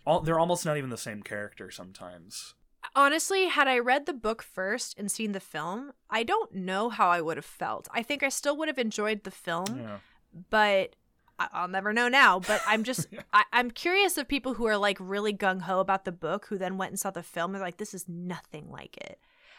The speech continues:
Speaker 2: I mean, honestly,
Speaker 1: Yeah.
Speaker 2: you know, some of the characters are the same and some of the storyline holds true. But other than that, it's like they're completely different stories. Like, I,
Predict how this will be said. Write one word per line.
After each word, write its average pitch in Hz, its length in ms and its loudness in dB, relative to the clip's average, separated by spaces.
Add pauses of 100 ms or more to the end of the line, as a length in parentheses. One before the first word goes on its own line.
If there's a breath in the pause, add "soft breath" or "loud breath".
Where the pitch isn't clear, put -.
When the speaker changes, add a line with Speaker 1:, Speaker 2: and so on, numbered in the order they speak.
(160 loud breath)
Speaker 2:
I 233 60 0
mean, 226 300 0
honestly, 262 640 2 (320)
Speaker 1:
Yeah. 180 420 0 (140)
Speaker 2:
you 214 140 -2
know, 202 120 -2
some 285 380 4
of 302 160 -2
the 262 80 -2
characters 240 560 0
are 214 60 -8
the 202 80 -4
same 208 400 0
and 185 120 -4
some 269 460 0
of 240 80 -8
the 208 80 -4
storyline 190 880 -4
holds 180 460 -8
true. 185 720 -4 (680 soft breath)
But 220 160 0
other 277 260 4
than 220 220 0
that, 190 360 6
it's - 200 -4
like 202 160 -4
they're 208 120 -4
completely 233 880 -10
different 202 380 -8
stories. - 600 -8
Like, 175 120 -12
I, - 160 -10